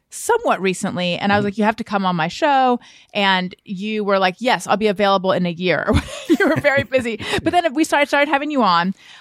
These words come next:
Speaker 1: I had him on with Renee Colvert, who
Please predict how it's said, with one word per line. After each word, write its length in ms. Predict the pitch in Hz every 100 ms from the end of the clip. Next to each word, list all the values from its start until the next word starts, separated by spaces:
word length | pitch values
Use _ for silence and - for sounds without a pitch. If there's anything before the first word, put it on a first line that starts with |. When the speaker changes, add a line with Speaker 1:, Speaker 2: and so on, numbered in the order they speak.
| -
Speaker 1:
I 100 | 240
had 320 | 240 262 269 302
him 200 | 277 247
on 360 | 226 226 214
with 220 | 202 202 208
Renee 200 | 202 190
Colvert, 600 | - 311 302 214 190 - _ - -
who 340 | 247 214 202